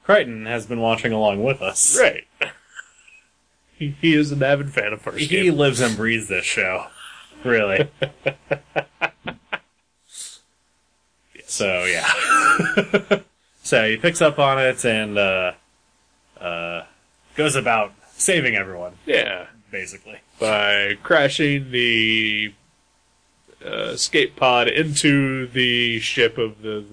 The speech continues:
Speaker 2: whoever the creatures are.
Speaker 1: Yeah, yeah.
Speaker 2: Uh, while part of his plan also, uh, involves Naranti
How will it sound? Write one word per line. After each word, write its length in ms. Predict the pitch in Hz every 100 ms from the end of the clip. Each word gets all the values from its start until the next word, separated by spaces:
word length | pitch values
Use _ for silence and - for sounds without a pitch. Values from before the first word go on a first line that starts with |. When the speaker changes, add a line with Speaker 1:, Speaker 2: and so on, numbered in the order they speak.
| 101 _ _ 113
Speaker 2:
whoever 440 | 110 101 101 101
the 80 | 110
creatures 460 | - 110 - 107 110
are. 100 | 110
Speaker 1:
Yeah, 300 | 123 98 92
yeah. 260 | 95 92 87 - _ _ _ - 113
Speaker 2:
Uh, 720 | 117 117 117 117 117 120 117
while 300 | 117 120 117
part 240 | 147 175 156
of 60 |
his 160 | 151 143
plan 300 | 156 147 139
also, 600 | 139 143 151 143 143 143
uh, 480 | 143 143 139 139 135 - _ _ _ _ _ _ _ _
involves 680 | - 131 147 143 139 139 -
Naranti 1000 | 139 139 175 202 170 170 160 156 147 143